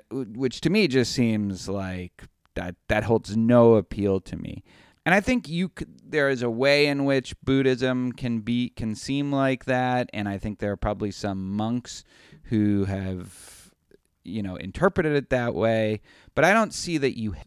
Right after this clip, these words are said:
you have to interpret it that way. 'Cause if you did, then I, then that, then I'm, you know, I, I don't even have as much sympathy with that idea maybe as, as you do.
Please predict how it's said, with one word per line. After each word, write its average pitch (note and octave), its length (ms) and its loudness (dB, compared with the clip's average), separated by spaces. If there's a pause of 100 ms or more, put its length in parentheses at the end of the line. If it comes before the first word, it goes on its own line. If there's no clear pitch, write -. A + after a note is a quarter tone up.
(120)
you A#2 240 2
have A2+ 280 4
to F#2 120 -4
interpret E2 400 -10
it F2 140 -10
that E2+ 180 -6
way. E2+ 100 -8
'Cause G#2+ 180 -4
if A#2 140 -2
you B2+ 120 2
did, F3 440 4 (380)
then D3 260 2
I, B2 460 4
then C#3 220 -2
that, C3 180 -4
then C#3+ 140 0
I'm, C#3 340 -2 (220)
you C3 160 0
know, A#2+ 100 2
I, A#2+ 180 0
I D3 120 4
don't F3 100 4
even C#3 160 2
have C3 200 4
as G2+ 100 -4
much A2+ 200 -2
sympathy G#2+ 520 -2
with F#2+ 240 -4
that F#2+ 320 -6
idea F2 600 -6 (360)
maybe F2+ 640 -2 (100)
as, F2+ 640 -10 (380)
as F2+ 400 -6
you G2 260 2
do. D#2+ 400 -6